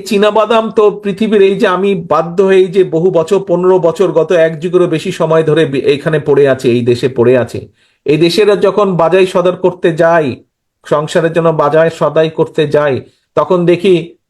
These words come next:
বড় বড় যে দোকানগুলোতে সেখানে বাদাম দেখা যায়, এই যে চীনা বাদাম দেখা যায়। কিন্তু এই চীনা বাদাম দেখি বিভিন্ন দেশ থেকে আসে। কয়দিন আমি খুঁজেছি যে বাংলাদেশ থেকে চীনা বাদাম আসে নাকি, প্যাকেটের মধ্যে লেখা আছে কিনা, কিন্তু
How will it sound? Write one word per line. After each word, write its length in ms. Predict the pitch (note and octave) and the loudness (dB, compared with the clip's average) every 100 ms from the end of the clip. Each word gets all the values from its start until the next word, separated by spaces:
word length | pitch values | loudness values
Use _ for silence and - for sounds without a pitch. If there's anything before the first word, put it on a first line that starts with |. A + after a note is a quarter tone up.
| C3+ | 0
বড় 120 | D3+ | 2
বড় 120 | D#3+ D#3+ | 2 0
যে 60 | D#3+ D3 | 0 0
দোকানগুলোতে 580 | C#3+ F3 F3 F3+ F3 E3+ C3 | 0 -2 0 0 2 -2 -2
সেখানে 300 | D3+ D#3 D#3+ E3+ - _ _ _ - _ - | -6 -2 -2 -4 -10 _ _ _ -20 _ -6
বাদাম 320 | A2+ C3+ D#3 C#3+ B2+ | -4 0 0 0 -2
দেখা 160 | A2+ G#2+ | -2 0
যায়, 120 | G#2 | 0
এই 60 | A#2 | 0
যে 60 | A#2+ | -2
চীনা 200 | F3 D#3 C#3+ | -2 -2 0
বাদাম 220 | B2 A#2 A2 G2 | 0 -2 -4 -6
দেখা 160 | - E2 | -6 -6
যায়। 140 | - - | -6 -6
কিন্তু 160 | D#3+ E3 | -2 0
এই 60 | F#3 F#3 | 0 0
চীনা 180 | A3 A3 | 0 2
বাদাম 220 | G#3 G3+ F3+ | 2 2 2
দেখি 200 | E3+ E3+ D3+ - _ _ _ | 0 -2 -4 -6 _ _ _
বিভিন্ন 340 | - G#3 A#3 A3 F3+ | -2 2 2 2 2
দেশ 100 | D#3 - | 0 0
থেকে 180 | D#3 C#3+ B2+ | -2 0 0
আসে। 160 | A2+ A2 F#2+ C#3 | 0 -2 -2 0
কয়দিন 300 | D#3+ F3+ G#3+ | 0 0 0
আমি 100 | G#3 G3 | 0 0
খুঁজেছি 320 | F#3 E3+ D#3+ D3+ | 0 0 -2 -2
যে 40 | C#3+ A2+ | -2 0
বাংলাদেশ 340 | B2+ D3+ E3 E3 | -2 0 -2 -2
থেকে 120 | F3 E3+ | -4 -2
চীনা 160 | D#3 C#3+ | 0 0
বাদাম 180 | C3+ C3 A#2 | 0 0 -2
আসে 100 | B2 | -4
নাকি, 140 | A2 A2+ | -4 -4
প্যাকেটের 300 | A2+ A2 B2+ A#2+ | -4 -4 -4 -2
মধ্যে 180 | A#2 A#2 G#2 | 0 0 -2
লেখা 200 | A2+ B2 | -2 -4
আছে 120 | G2+ A#2 | -6 -8
কিনা, 160 | - D2 - - _ - | -8 -10 -12 -20 _ -4
কিন্তু 200 | C#3 | -2